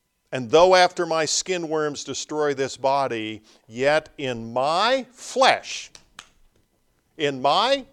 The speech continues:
in my flesh, my own eyes, I will see God."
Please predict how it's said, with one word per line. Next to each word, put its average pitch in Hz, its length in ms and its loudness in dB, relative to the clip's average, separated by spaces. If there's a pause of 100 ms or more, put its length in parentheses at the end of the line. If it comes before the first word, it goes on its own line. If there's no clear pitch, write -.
(640)
in 156 220 0
my 202 280 4
flesh, - 800 0 (680)
my 160 220 6
own 269 200 6
eyes, 285 720 0 (1200)
I 185 380 8
will 165 300 2
see 139 340 -4
God." 101 460 -8